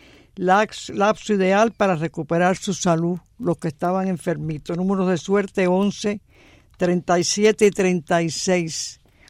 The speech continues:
Once, treinta y siete y treinta y seis. Cáncer. Habrá entendimiento en las relaciones humanas e intensidad romántica en la pareja de los cancerianos. Tu signo anuncia hechos profesionales imprevistos y favorables que pondrán una nota optimista en el,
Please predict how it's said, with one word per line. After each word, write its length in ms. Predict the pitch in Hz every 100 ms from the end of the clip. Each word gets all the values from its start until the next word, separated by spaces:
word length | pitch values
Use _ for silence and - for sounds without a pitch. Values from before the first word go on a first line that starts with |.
| _ _
Once, 480 | 196 214 202 - 190
treinta 460 | 190 185 156 175
y 40 | 170
siete 360 | - 208 214
y 40 | 208
treinta 360 | 190 175 -
y 40 | 160
seis. 300 | 196 190 170
Cáncer. 600 | 208 214 202 - 165 - - _ _ _ _
Habrá 300 | 180 185 233
entendimiento 840 | 233 240 214 208 196 214 226 214
en 40 | 214
las 120 | 180
relaciones 500 | 175 175 - 208 202
humanas 520 | 185 196 196 208 214
e 40 | 196
intensidad 640 | 180 175 151 170 165 196
romántica 640 | 196 185 190 208 - 214 196
en 120 | 180
la 100 | 165
pareja 520 | 170 165 196 160 160
de 100 | 165
los 120 | 160
cancerianos. 800 | - 160 - 160 165 170 151 87 - _ - _ _
Tu 120 | -
signo 400 | 180 - 226 226
anuncia 540 | 202 196 226 - 208 202
hechos 240 | - 208
profesionales 840 | - 185 185 151 175 180 196 202
imprevistos 720 | 185 151 170 175 208 - 196
y 40 | 180
favorables 800 | - 170 165 175 180 170 156 - _ - _ -
que 140 | 180
pondrán 420 | 185 175 151 208
una 220 | 220 208
nota 280 | 190 208 196
optimista 600 | 202 - 180 202 202 214
en 80 | 196
el, 260 | 180 170